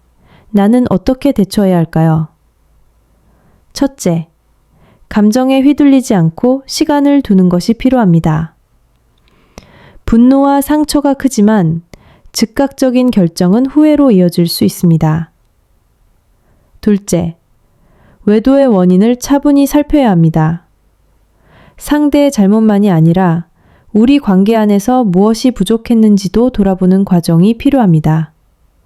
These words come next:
이 과정은 상대를 변명해 주려는 것이 아니라 내 삶을 더 깊이 이해하기 위한 과정이기도 합니다.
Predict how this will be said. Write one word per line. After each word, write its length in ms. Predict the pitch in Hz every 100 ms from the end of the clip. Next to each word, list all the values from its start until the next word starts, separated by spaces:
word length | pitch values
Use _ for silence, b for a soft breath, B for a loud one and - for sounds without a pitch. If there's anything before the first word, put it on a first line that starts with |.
| b b b b b -
이 140 | 247
과정은 640 | - 185 214 226 208 160 160 b b b -
상대를 520 | - 302 294 294 285
변명해 440 | 202 190 240 269
주려는 400 | 247 220 214 214
것이 260 | 196 180 226
아니라 580 | 165 160 190 170 160 _ _ _ b b b b -
내 200 | 202 220
삶을 500 | 247 226 220 247 254
더 180 | 226
깊이 560 | 226 - - - 226 185
이해하기 400 | 196 196 180 170
위한 400 | 160 170 226 262 -
과정이기도 640 | - 185 220 190 160 190
합니다. 580 | 196 170 160 160 156